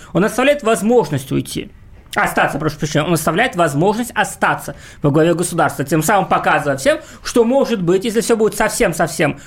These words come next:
плохо, я ещё, может быть, останусь. Сама логика его реформ конституционных, она подразумевала его уход, потому что эти реформы были сделаны для того, чтобы Россия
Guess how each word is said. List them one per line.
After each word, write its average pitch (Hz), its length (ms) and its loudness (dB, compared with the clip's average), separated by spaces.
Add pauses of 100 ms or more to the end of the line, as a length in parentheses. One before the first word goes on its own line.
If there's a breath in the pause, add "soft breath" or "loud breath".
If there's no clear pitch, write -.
(120)
плохо, 196 520 2 (300 loud breath)
я 202 440 2
ещё, 208 260 2
может 208 300 0
быть, 233 180 2
останусь. 156 480 -2 (160 loud breath)
Сама 247 300 2
логика 254 480 4
его 175 240 2
реформ 339 460 0 (120)
конституционных, 160 760 0
она 208 120 2
подразумевала 202 720 2
его 151 240 2
уход, 147 260 0
потому 156 180 2
что 170 180 -2 (180)
эти 185 220 0
реформы 269 380 2
были 240 180 2
сделаны 208 300 0
для 185 100 0
того, 190 160 0
чтобы 160 240 -2
Россия 165 300 0